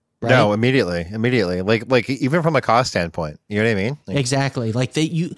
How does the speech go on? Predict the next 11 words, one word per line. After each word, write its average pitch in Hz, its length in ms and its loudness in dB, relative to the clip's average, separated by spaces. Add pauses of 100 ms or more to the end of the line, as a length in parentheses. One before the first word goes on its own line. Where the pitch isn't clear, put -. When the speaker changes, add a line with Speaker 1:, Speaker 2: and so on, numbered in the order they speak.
(160)
Speaker 1:
you 185 140 0
felt 202 320 -2
great 131 520 0
about 113 280 -2
that - 200 -8
purchase, - 460 -10
but, - 180 -4
like, 127 220 -2
this 135 240 -4
new 147 300 2
MacBook 135 540 -2